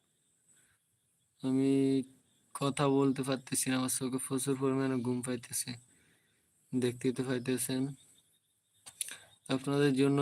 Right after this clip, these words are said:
তো এতটুকু কষ্ট করি যেন আপনারা আমাকে ভালোবাসা দেন, আমি যেন আপনাদের কাছ থেকে ভালোবাসা পাই, এই কারণে আমি অনেকক্ষণ ধরে অপেক্ষা করতেছি।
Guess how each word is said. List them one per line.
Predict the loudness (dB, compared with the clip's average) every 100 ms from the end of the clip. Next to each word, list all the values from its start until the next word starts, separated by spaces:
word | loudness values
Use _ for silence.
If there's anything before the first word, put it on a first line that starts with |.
| 2
তো | 4
এতটুকু | 2 2 -2 0
কষ্ট | 0 -2 2 2
করি | 4 4 2 -2 _ _ _ _ _ _ _ -4
যেন | -2 2 0 0
আপনারা | -2 -2 0
আমাকে | 0 0 0
ভালোবাসা | 2 2 0 -2 -2
দেন, | -2 0 0
আমি | 0 0
যেন | -2 -4
আপনাদের | -4 -4 -4 -4
কাছ | -6
থেকে | -4 -4
ভালোবাসা | -2 -2 -2 -2 -6 -8
পাই, | -10 -10 -10 _ _ _ _ _ _ -6
এই | -4
কারণে | -2 -2 0 0
আমি | 0 0 -2
অনেকক্ষণ | -4 -6 -4 0 2
ধরে | 0 -2
অপেক্ষা | -4 -8 -6
করতেছি। | -8 -8 -8 -8 -4